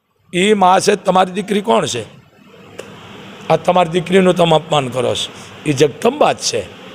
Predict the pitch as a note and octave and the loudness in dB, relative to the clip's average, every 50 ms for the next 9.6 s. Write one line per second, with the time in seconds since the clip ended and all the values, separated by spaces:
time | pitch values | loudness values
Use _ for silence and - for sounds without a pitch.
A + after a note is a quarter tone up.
0 | - - - - - - - - - F#3 A3 A#3+ G3+ F3+ E3 G#3 A3+ - G3+ F#3+ | -20 -20 -20 -20 -20 -18 -6 -2 0 2 4 4 2 2 0 -2 0 0 2 2
1 | F3+ D3+ C3 F3+ - - - A3 E3 C#3+ - - G#3+ A#3+ B3+ G#3+ F3+ D3 B2+ A#2+ | 2 4 2 2 2 2 2 2 2 2 2 2 0 2 4 4 2 2 0 -2
2 | A2+ - - - - - - - - - - - - - F3 F#3 F#3+ D#3+ D3 D3+ | -6 -12 -14 -20 -20 -20 -20 -20 -20 -20 -20 -8 -2 0 4 4 6 6 4 4
3 | F3 G3 B3 B3 G#3+ E3 C3+ - E3 D3+ D#3+ G#3 A#3+ A#3 A#3 G#3 G#3+ F#3+ C#3 G#2 | 2 2 2 2 2 2 0 0 2 2 4 2 2 0 0 2 2 2 0 -2
4 | - - - - - - - - - D#3+ D3+ D3 D3+ D3+ D3+ - - G3 F3+ G#3 | -6 -14 -20 -20 -20 -20 -14 -6 -2 0 2 4 4 2 2 2 0 0 2 4
5 | A3 A#3 A#3+ A3+ G3 D#3 E3+ G3 G3 F#3 F3 - A3 A#3 A3+ A3 G3 E3+ D#3+ C#3+ | 4 4 4 4 4 4 2 2 2 0 2 2 2 4 4 4 2 2 0 -2
6 | - B3+ C4+ B3+ A3 E3+ C#3 B2 A2+ G#2+ - - - - - - - - - - | -2 -2 0 2 2 2 0 0 -4 -8 -10 -16 -20 -20 -20 -20 -20 -20 -20 -20
7 | - - - D3+ E3+ G#3+ A#3+ C#4 C4 A#3 E3 C3 - F#3 G3 G3 G#3 G#3 G#3 G3+ | -14 -8 -6 -2 0 2 2 2 2 2 0 -2 0 0 2 4 4 6 4 4
8 | G3+ A#3 G#3+ G#3 G#3+ - G3 F#3+ G#3 A3 G#3+ G3+ G3 G#3 - A#3+ G#3+ A3 A3 G#3+ | 4 2 2 2 2 0 0 2 4 4 4 2 0 0 0 0 2 2 2 2
9 | G#3+ G3+ G3+ G#3+ G#3 G3+ G3 F#3 A3+ C4+ D#4+ F#4 | 2 2 2 2 0 2 2 2 2 4 2 0